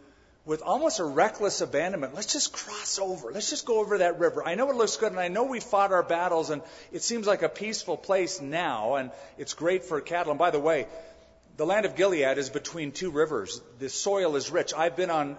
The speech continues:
many a farm in the Gilead area of Israel, east of the Sea of Galilee in those hills and mountains. It's filled with oak trees and pistachio trees and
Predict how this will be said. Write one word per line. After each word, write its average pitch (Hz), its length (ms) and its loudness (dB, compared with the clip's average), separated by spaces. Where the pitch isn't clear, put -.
many 185 300 0
a 170 60 6
farm 131 580 2
in 120 80 -8
the 123 80 -4
Gilead 127 680 0
area 113 480 -2
of 104 100 -10
Israel, 101 400 -8
east 147 300 -4
of 127 100 -6
the 120 80 -6
Sea 143 240 -4
of 117 100 -4
Galilee 123 440 -2
in 113 100 -6
those 117 320 -4
hills 139 360 0
and 113 140 -10
mountains. 117 360 -8
It's 151 220 -6
filled 196 320 2
with 160 220 -2
oak 190 240 2
trees 127 560 -4
and 131 120 -12
pistachio 165 840 -2
trees 113 560 -6
and 110 100 -12